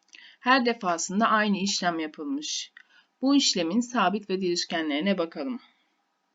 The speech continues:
Sabitler toplama ve eşittir işaretleridir. Değişkenler ise sayılardır. Bir işlemi yaparken değişkenler sonucu etkiler ve değişir.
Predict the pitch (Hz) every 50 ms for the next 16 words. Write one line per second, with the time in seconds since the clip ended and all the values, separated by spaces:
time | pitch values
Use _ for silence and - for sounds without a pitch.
0 | _ _ _ _ _ _ _ _ _ _ _ _ _ _ _ _ _ _ _ _
1 | _ _ _ _ _ _ _ _ _ _ _ _ _ _ _ _ _ _ - -
2 | - - 190 180 170 170 170 165 - - 196 202 226 269 294 - _ _ _ -
3 | 208 196 190 - 185 190 202 214 226 214 233 240 269 - _ _ _ - 196 202
4 | 202 - 208 202 202 - 180 151 131 - - 170 156 156 151 143 143 - - 143
5 | 143 135 135 - 139 147 - - - - - _ _ _ _ _ _ _ _ _
6 | _ _ _ _ _ _ _ _ _ _ _ _ _ _ - _ _ _ _ _
7 | _ _ _ _ _ _ _ _ _ _ - - _ _ _ _ _ _ _ 208
8 | 196 196 190 - - - 208 196 196 202 233 247 247 240 - - 240 233 262 262
9 | - _ - - - 233 202 185 185 190 180 175 165 165 160 160 165 165 - -
10 | - - _ _ _ _ _ _ _ _ _ _ _ _ _ _ _ - 277 320
11 | 320 - - - 262 247 226 208 175 175 170 - 240 254 262 254 - 185 175 202
12 | 196 175 160 160 165 - - - 175 170 175 180 196 233 240 - - 208 190 190
13 | 190 202 202 202 202 - - 185 170 170 190 214 196 190 190 190 180 156 151 151
14 | 151 - - 160 147 143 - - -